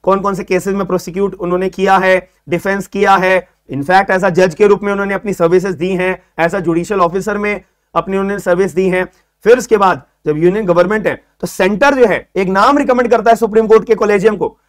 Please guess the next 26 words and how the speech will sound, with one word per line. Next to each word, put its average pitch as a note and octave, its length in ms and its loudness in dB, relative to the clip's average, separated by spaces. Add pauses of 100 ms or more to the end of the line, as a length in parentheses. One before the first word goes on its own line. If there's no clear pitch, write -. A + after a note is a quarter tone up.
(120)
फिर D#4+ 140 2
सुप्रीम C#4+ 360 0
कोर्ट B3+ 220 6 (300)
अपनी G#3 260 0
स्क्रूटिनिटी G3 500 -2
करता F3 260 0
है, E3+ 180 -4 (200)
अपने A3 500 0 (240)
बैकग्राउंड G3 380 2
को G#3 60 -2
चेक, G3 260 -6
अपने F#3+ 400 -2
पर्टिकुलर E3+ 320 -2
कैंडिडेट F3+ 380 -2
के F3+ 120 -4
बैकग्राउंड E3+ 320 0
को F#3 80 -4
चेक F3 220 -4
करता E3+ 240 0
है E3+ 180 -4 (160)
कि F3+ 100 2
इसका F3+ 200 -2
एलिवेशन D#3 400 -2
करा E3 220 -2
जाना D3+ 260 -6
चाहिए F#3 440 0